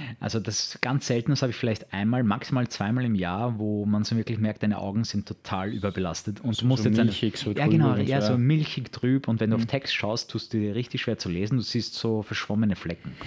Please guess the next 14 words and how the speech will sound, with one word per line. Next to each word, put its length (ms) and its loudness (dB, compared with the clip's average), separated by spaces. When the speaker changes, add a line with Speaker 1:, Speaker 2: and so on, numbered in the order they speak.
Speaker 2:
<laughs> 220 4
Okay. 100 0
Speaker 1:
Aber 300 -2
wirklich 260 -2
super 220 -2
selten 560 0
und 240 -2
wenn's 160 -2
passiert, 340 -4
höre 100 0
ich 60 -2
einfach 220 -2
auf. 300 -16
Speaker 2:
Ja, 80 -2